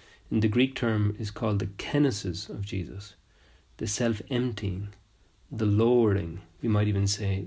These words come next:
the falling of Jesus. Which doesn't happen just on the streets on the way up to Calvary, but that's the whole dynamic of the incarnation,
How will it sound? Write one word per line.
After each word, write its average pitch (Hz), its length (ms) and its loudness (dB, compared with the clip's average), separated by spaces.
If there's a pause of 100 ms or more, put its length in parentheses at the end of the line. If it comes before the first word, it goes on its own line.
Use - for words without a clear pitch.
the 113 80 -8
falling 104 640 -2 (640)
of 110 180 -6
Jesus. 101 540 -8 (920)
Which - 340 -4
doesn't 170 280 2
happen 123 580 -2
just - 440 -2 (680)
on 107 500 2 (460)
the - 80 -10
streets - 640 0 (100)
on 113 180 -2
the 107 80 0
way 107 200 2
up 98 200 -2
to - 100 -10
Calvary, 110 580 -2 (640)
but 113 140 -2
that's 135 200 0
the 123 120 -2
whole 151 320 2
dynamic 113 480 0
of 98 140 -2
the 101 140 0
incarnation, 101 760 -2